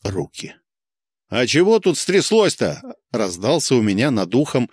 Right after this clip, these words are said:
не менее знакомый голос Женьки Соловьёва. «Оказывается, это его я пихнул». Я обернулся и в изумлении уставился на новоприставленного.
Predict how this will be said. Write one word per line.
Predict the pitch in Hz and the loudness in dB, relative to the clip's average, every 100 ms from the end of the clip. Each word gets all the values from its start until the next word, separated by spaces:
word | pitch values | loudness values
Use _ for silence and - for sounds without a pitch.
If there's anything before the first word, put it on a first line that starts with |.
| _ _ - | _ _ -4
не | 135 131 | 0 0
менее | 110 131 123 | 2 2 0
знакомый | 98 101 - 131 113 | 0 -2 0 0 0
голос | 98 127 131 - - _ _ - | 0 0 0 -4 -10 _ _ -4
Женьки | 104 113 87 - | -2 0 -2 -4
Соловьёва. | 90 113 113 120 110 82 71 - _ _ _ _ | -2 0 0 2 0 0 -2 -8 _ _ _ _
«Оказывается, | 123 - 131 113 123 120 113 - - - | -6 0 0 0 0 0 0 -2 -2 -4
это | 131 - | -4 -2
его | 135 151 156 190 156 | 0 0 0 2 2
я | 90 69 | 0 -4
пихнул». | - 87 - 139 - - - _ _ _ _ _ _ _ _ | -6 -8 -4 -2 -2 -6 -16 _ _ _ _ _ _ _ _
Я | 107 139 | -2 0
обернулся | 202 185 170 160 180 160 147 | 2 0 2 2 0 0 0
и | 151 135 | 0 0
в | 120 | 0
изумлении | 113 120 110 135 156 139 131 123 | 0 2 2 2 2 2 2 0
уставился | 131 - - 117 123 107 - 104 98 - | -2 -4 -2 -2 0 -2 -2 -2 -2 -4
на | 98 95 - | -4 -4 -4
новоприставленного. | 117 110 98 - 117 - - 82 69 69 67 71 | -2 0 -2 -2 -4 -4 -4 -6 -6 -8 -10 -12